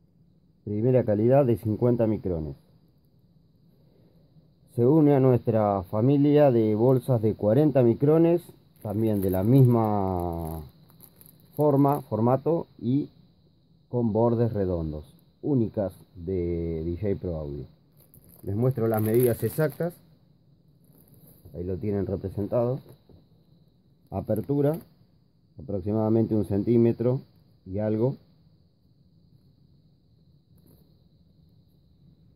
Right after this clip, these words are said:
Entra perfecto. Treinta y cinco por treinta y uno y medio.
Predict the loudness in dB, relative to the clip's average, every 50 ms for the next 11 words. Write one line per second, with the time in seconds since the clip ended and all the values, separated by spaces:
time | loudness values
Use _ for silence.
0 | _ _ _ _ _ _ _ _ _ _ _ _ _ -2 -2 -2 0 0 -2 -4
1 | -2 -2 -4 -4 -2 0 -2 -2 -2 -2 -6 -6 -6 -6 -12 _ _ _ _ _
2 | _ _ _ _ _ _ _ _ _ _ _ -20 _ _ _ _ -6 -2 0 0
3 | 0 0 0 -2 -2 -2 -4 -2 0 0 2 0 0 -2 -4 -4 -4 -8 -16 _
4 | -20 -20 -20 _ _ -20 -20 -20 -20 _ _ -20 _ -20 _ _ _ -20 -20 -20
5 | -20 -20 _ -20 -20 -20 -20 _ _ _ -10 -8 -8 -6 -6 -8 -8 -8 -10 -12
6 | -12 -8 -6 -6 -6 -4 -4 -4 -2 -2 -2 0 0 0 -2 -2 -2 -4 -4